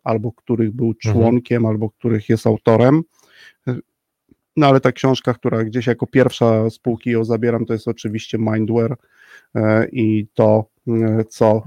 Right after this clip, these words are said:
Speaker 1: Nisbet pisze o tym, w jaki sposób, no właśnie, my myślimy, podejmujemy decyzje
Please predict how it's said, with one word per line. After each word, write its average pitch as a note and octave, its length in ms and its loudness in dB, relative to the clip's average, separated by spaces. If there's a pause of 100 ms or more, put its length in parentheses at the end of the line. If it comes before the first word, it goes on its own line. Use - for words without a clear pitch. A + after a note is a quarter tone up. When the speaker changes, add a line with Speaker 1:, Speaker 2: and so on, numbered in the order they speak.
Speaker 1:
Nisbet A2 640 0
pisze - 300 -2
o A2 140 -4
tym, A2+ 220 -4
w G#2+ 40 -2
jaki A2+ 220 -2
sposób, - 420 -8
no A2+ 100 -2
właśnie, A2 300 -6
my G#2+ 100 -2
myślimy, A#2 500 2
podejmujemy A2+ 600 -2
decyzje A2+ 760 0